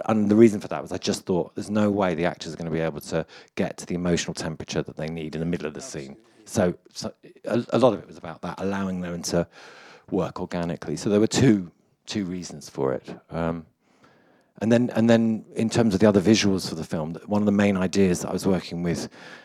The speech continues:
Sean, the costume and set designer, um,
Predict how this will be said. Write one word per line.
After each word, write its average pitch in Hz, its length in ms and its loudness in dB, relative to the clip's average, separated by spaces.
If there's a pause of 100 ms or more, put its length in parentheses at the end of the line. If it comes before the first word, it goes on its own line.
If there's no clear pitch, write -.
(540)
Sean, 85 680 -2
the 82 240 2 (200)
costume 85 360 -2
and 82 140 -6
set - 200 0
designer, 80 540 -2 (160)
um, 80 260 -6